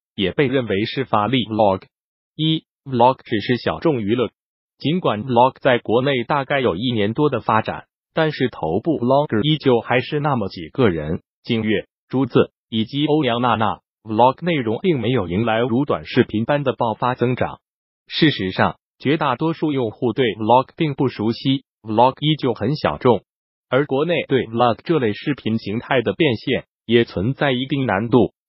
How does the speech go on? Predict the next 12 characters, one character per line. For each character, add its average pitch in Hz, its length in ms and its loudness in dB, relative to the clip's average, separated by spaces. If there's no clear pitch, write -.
并 190 180 2
不 113 160 -2
像 117 220 0
YouTube 127 480 0
那 151 220 2
样 107 260 -2
拥 156 180 0
有 104 160 -2
成 117 240 -4
熟 117 220 -4
体 87 180 -10
系。 - 320 0